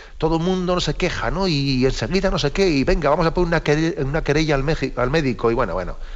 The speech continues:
aquí todo el mundo puede tener errores en su profesión, pero, pero, ¿y los errores que atentan contra la virtud? Y no me refiero solamente a, a los del sacerdote, que esos pueden ser más, ¿no? No, no.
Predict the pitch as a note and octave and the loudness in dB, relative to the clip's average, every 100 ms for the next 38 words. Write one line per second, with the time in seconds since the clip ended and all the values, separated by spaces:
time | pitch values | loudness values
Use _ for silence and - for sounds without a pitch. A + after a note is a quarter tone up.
0 | - - - - - C3+ E3 C#3+ B2+ A#2 | -12 -14 -10 -6 -4 0 0 2 2 2
1 | A#2 A2+ A2+ G#2+ A2 A2+ A#2 G#2 A#2 - | 0 0 0 0 0 0 -2 -4 -2 -2
2 | - F#2+ C#3+ C#3 - - - A3+ A3 - | -2 0 -2 -4 -8 -4 2 2 2 -4
3 | - - - - - - - F3 A3+ - | -16 -18 -18 -18 -18 -16 -2 2 2 0
4 | - - - - F#3 G#3+ A#3 - G3 F3+ | -8 -16 -16 -4 0 2 2 2 2 2
5 | E3+ D#3+ - C#3 D3 D3 C#3+ C#3 C3 C3+ | 2 0 0 2 2 0 -2 -2 0 -2
6 | C#3 B2 B2 A#2+ - - - - - - | 0 0 0 -2 -2 -2 -6 -6 -12 -16
7 | - - - - - - - - F2+ B2 | -18 -20 -20 -20 -20 -20 -16 -10 -4 0
8 | F3+ D3 C3 A#2+ A#2 - A2 G#2+ A#2 A2+ | 2 2 2 0 2 0 0 -2 -2 -2
9 | A#2+ A#2 G#2+ G#2 D3 - G2 - - - | -2 -4 -2 0 0 2 -2 -4 -8 -4
10 | A2+ A#2+ C3+ B2 A2+ A2+ A2 B2+ G2+ A#2+ | -4 0 0 0 0 -2 0 0 0 -4
11 | F3 D3 C3 C3 G#2+ | -2 0 2 0 0